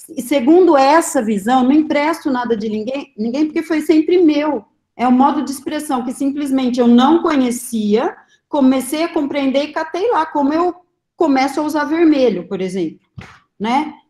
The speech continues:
Porque eu acho que se relaciona a alguma, ou deixo de usar porque eu acho que se relaciona a alguma coisa. Então, o que a Ofélia fala é que a gente deve chamar isso de repertórios porque vai desacostumando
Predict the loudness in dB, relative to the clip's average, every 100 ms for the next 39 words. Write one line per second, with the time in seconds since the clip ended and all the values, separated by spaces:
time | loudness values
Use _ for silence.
0 | _ -4 0 2 4 4 2 -2 -10 -4
1 | -4 -2 -2 0 0 -2 -2 0 0 0
2 | -2 -2 0 2 4 4 2 -4 -6 -4
3 | -4 0 2 0 -2 -8 -8 -2 0 2
4 | 0 -4 -8 -6 -4 -4 -6 -8 -8 -6
5 | -4 -4 -2 -2 -4 -14 _ _ -8 0
6 | 2 0 -2 -6 -2 -2 -2 -4 -4 -6
7 | -6 -4 -2 -4 -4 -6 -6 -8 -6 -8
8 | -10 -6 -2 -2 -4 -10 -16 _ _ -4
9 | 0 4 4 6 4 2 -2 -8 -6 -6
10 | -4 -4 -4 -2 -2 -2 -4 -8 -8 -6
11 | -4 -4 -4 -2 -2 -4 -2 0 0 0
12 | -4 -4 -6 -6 -4 -2 2 2 2 2
13 | 4 2 0